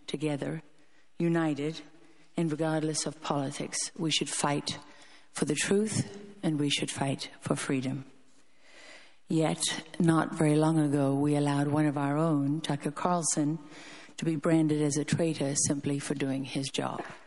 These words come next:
In fact, there were many so-called journalists who were leading the charge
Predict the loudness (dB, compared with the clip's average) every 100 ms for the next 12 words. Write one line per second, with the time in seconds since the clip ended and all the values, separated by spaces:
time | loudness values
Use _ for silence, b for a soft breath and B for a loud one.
0 | -20 -20 -20 -20 -20 -20 -20 B B B
1 | B B B B B -20 0 2 2 0
2 | -2 -6 -2 0 2 2 2 2 0 -2
3 | -2 0 0 0 0 0 2 2 0 0
4 | 0 0 2 2 2 0 0 -2 0 2
5 | 2 0 -4 -6